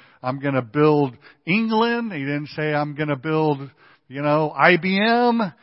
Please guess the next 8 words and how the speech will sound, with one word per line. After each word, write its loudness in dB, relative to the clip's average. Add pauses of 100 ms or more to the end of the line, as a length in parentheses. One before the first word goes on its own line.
(380)
He -4
didn't 0
say 0 (140)
anything -2 (300)
like -4
that. -18 (180)
He -8
said, -6